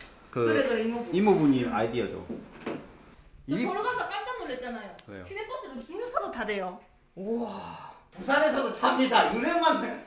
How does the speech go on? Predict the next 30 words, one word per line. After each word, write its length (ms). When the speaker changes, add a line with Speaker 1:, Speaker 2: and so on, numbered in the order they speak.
Speaker 1:
의뢰만 420
시간 340
지쳐서 260
나오지. 440
Speaker 2:
아니, 160
근데 60
마산은 400
줄 160
서서 200
안 100
타는데 280
그냥 200
마구 220
막 220
타는데? 480
Speaker 1:
아, 160
이거 160
마산하고 500
어떻게 220
비교를 360
해? 40
부산도 440
줄 120
서서 300
타요. 520
Speaker 2:
아, 100
진짜? 120
Speaker 1:
한 100
줄석이 280
몰라요? 580